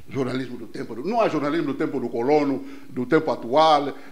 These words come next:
do presidente X, do presidente Y, não existe.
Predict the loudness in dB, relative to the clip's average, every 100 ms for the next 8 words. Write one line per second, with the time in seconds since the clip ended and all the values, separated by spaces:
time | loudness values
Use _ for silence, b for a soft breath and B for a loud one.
0 | -8 -4 -4 -2 -2 -2 -6 -6 -4 -4
1 | -4 -4 -4 -4 0 0 0 -2 -2 -2
2 | -2 -2 -4 -4 -6 -6